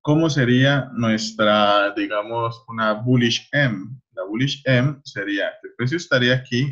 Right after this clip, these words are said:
aquí mismo, lo importante es esta patica de atrás. Recuerden que si está acá atrás, entonces, pues, el precio vendría hasta aquí, ¿sí? Y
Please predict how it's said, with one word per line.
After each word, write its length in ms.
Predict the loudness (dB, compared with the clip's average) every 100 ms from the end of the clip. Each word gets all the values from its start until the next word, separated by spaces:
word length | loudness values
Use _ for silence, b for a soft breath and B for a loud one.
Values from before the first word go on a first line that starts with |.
| -8
aquí 200 | -4 0
mismo, 440 | 2 2 0 -4
lo 120 | -4
importante 480 | -6 -8 -10 -10 -8
es 60 | -8
esta 220 | -6 -6
patica 380 | -6 -6 -2 0
de 80 | 0
atrás. 320 | 0 0 -2 b b b -12
Recuerden 240 | -4 -2
que 120 | 0 -2
si 100 | -4
está 240 | -2 -2
acá 160 | 0 -2
atrás, 400 | 2 2 2 -2
entonces, 480 | -8 -12 -18 -20 -20
pues, 160 | -20
el 80 | -18
precio 260 | -14 -10 -8
vendría 520 | -6 -2 0 2 2
hasta 240 | 0 -6 -12
aquí, 380 | -10 -8 -8 _ _ _ _ _ _ _ _ _ _
¿sí? 420 | -4 -2 -4 -8 _ _ _ _ 0
Y 400 | 2 2 -4